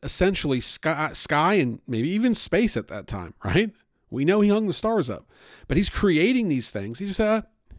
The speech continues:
it was so," right? It was so. You know, it was so.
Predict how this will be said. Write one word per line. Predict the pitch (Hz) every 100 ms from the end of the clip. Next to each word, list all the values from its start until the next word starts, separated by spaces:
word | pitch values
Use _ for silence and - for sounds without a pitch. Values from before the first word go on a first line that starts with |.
| -
it | - 180
was | 180
so," | - 170 139 - - _ _ -
right? | 123 151 -
It | 143
was | 139 -
so. | - 92 - - _ _ _ _ _ _ _ _ _ -
You | 165
know, | 120
it | 110 139
was | 139
so. | - 101 90 -